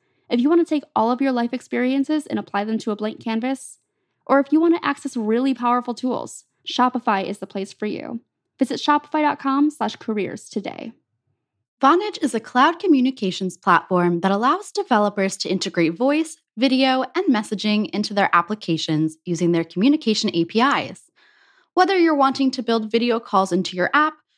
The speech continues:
Speaker 2: create a Facebook bot, or build applications on top of programmable phone numbers, you'll have all the tools you need. Use promo code ladybug for ten euro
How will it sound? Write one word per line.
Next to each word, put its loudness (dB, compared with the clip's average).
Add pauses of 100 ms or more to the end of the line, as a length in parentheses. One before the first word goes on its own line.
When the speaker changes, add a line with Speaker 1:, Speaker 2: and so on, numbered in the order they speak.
(140)
Speaker 2:
create 2
a -20
Facebook 0
bot, 2 (360)
or 2
build 2
applications 2
on -2
top -2
of -6
programmable 2
phone 2
numbers, 2
you'll 0
have 4
all 6
the -2
tools -6
you -4
need. -2 (600)
Use 4
promo 2
code 0
ladybug 0
for -6
ten 0
euro 2